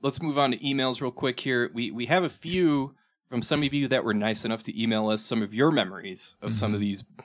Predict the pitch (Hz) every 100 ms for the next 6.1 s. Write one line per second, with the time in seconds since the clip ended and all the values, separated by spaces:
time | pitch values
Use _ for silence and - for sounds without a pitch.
0 | _ _ 117 110 101 - 101 98 101 110
1 | 113 110 110 104 104 101 - - _ -
2 | - 107 123 120 110 113 110 - 117 -
3 | - 113 107 101 101 - 120 127 - -
4 | - 127 127 131 123 110 143 127 107 -
5 | 113 101 - 113 117 123 104 98 110 165